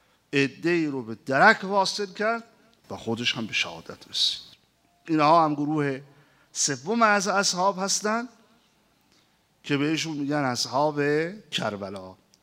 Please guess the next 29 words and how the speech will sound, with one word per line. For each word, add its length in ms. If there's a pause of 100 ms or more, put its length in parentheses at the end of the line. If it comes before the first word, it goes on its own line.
(120)
جدا 340
شدگان 500
از 200
عمر 280
سعد، 380 (640)
کسانی 340
که 140
از 280 (360)
کوفه 300
آمدن 680 (220)
و 60
کسانی 420
که 220
فردای 460
واقعه 360
آمدن. 500 (540)
گروه 400
چهارم 540
هم 220 (760)
از 220
اصحاب 500
بنی 220
هاشم 480
هستند. 640
اصلاً 220
ما 160
راجع 280
به 120
اینها 680